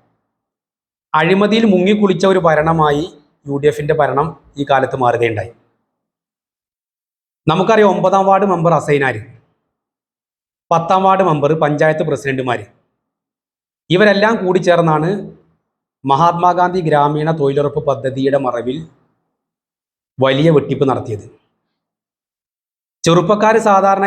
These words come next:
ഈ അഴിമതിക്കും മറ്റു കാര്യങ്ങൾക്കൊക്കെതിരെ ശക്തമായി ശബ്ദമുയർത്തുന്നവരാണ്.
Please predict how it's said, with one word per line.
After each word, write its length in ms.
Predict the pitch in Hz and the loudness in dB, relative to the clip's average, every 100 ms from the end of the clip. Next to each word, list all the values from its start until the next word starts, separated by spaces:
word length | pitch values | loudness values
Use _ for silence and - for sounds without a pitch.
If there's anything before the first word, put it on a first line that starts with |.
| 196 | 0
ഈ 20 | 170 | 0
അഴിമതിക്കും 500 | 165 165 165 175 185 180 _ _ - | 0 -2 -4 -4 -8 -8 _ _ -6
മറ്റു 200 | 143 185 175 | -4 0 2
കാര്യങ്ങൾക്കൊക്കെതിരെ 680 | 165 160 160 160 156 156 151 | 2 2 0 0 0 0 -2
ശക്തമായി 460 | 131 - 160 160 156 | -4 -4 0 0 0
ശബ്ദമുയർത്തുന്നവരാണ്. 840 | 139 123 139 127 120 117 104 92 | -2 -2 -2 -2 -2 -4 -4 -10